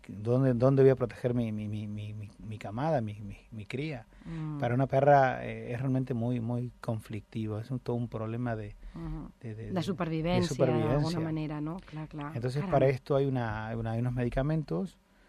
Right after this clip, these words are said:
Speaker 1: hay ca-, medicamentos caseros y medicamentos tradicionales.
Speaker 2: Ah, ja tenim, tam-, també tenim medicaments, eh, casolans?
Speaker 1: Sí, sí, sí, que
Speaker 2: Per
Speaker 1: funcionan muy
Speaker 2: exemple?
Speaker 1: bien.
Speaker 2: A veure, a
Speaker 1: Porque,
Speaker 2: veure.
Speaker 1: mira, curiosamente hay un medicamento que, que se llama cabergolina,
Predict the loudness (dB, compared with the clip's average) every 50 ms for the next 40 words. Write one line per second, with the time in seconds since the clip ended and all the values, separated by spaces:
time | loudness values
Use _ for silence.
0 | -20 -20 _ _ -8 -6 -6 -6 -6 -8 -8 -6 -4 -2 0 0 0 0 -2 -2
1 | -2 -2 -4 -6 -6 -4 -4 -4 -2 -2 0 0 0 -2 -2 -4 -6 -6 -6 -6
2 | -6 -6 -6 -6 -6 -6 -8 -10 -8 -6 -4 -4 -4 -4 -2 0 2 2 2 2
3 | 2 2 2 0 0 0 0 0 0 -2 -2 -2 -2 -2 -4 -4 -4 -2 0 0
4 | 2 2 4 2 2 0 0 -2 -4 -2 -2 0 2 2 2 2 0 0 -2 -2
5 | -2 -2 -2 -4 -6 -6 -6 -4 -2 0 2 2 2 2 0 0 2 2 2 2
6 | 2 -2 -10 -12 -8 -8 -8 -4 -4 -4 -2 0 2 2 4 6 8 8 8 8
7 | 6 6 6 8 10 10 10 8 4 -2 -2 -2 -2 0 0 2 2 2 4 4
8 | 6 6 8 8 8 6 6 2 -6 -12 -4 0 4 4 4 4 4 4 6 6
9 | 6 6 6 6 6 8 8 8 6 6 6 4 4 4 2 4 4 4 4 2
10 | 0 0 0 0 0 2 2 0 -2 -4 -8 -12 -12 -10 -8 -4 -2 0 2 2
11 | 2 0 0 -4 -6 -6 -4 -2 0 2 2 4 4 4 4 4 4 2 0 -2